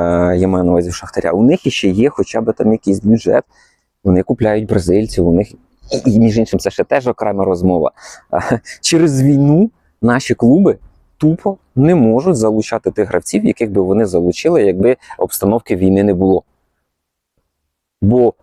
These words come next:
дев'яносто дев'ять відсотків гравців в Україну їхати не хочуть, я їх прекрасно розумію, і правильно, між іншим, вони роблять. Яка людина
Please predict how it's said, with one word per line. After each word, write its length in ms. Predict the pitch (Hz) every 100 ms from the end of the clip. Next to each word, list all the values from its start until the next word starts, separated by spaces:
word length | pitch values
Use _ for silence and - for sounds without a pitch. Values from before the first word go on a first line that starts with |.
| -
дев'яносто 480 | 127 135 139 - 117
дев'ять 360 | 113 110 104
відсотків 440 | 104 - 101 - 95
гравців 360 | 110 - 180
в 40 | 117
Україну 500 | - 98 107 113 95
їхати 360 | 90 - -
не 120 | 92
хочуть, 400 | 101 - 262 214
я 100 | 117
їх 120 | 117 -
прекрасно 500 | 107 110 107 110 95
розумію, 480 | 87 92 135 180 -
і 100 | 180
правильно, 580 | - 113 131 170 139 104
між 260 | 95 87
іншим, 320 | 101 - 98 90
вони 220 | 95 101
роблять. 380 | 117 87 - _ _ _ _ _ _ _ _ _ _ _ _ _ _ _ _ _ _ _ -
Яка 480 | 185 - 202 120 -
людина 720 | 107 151 143 240 302 160 90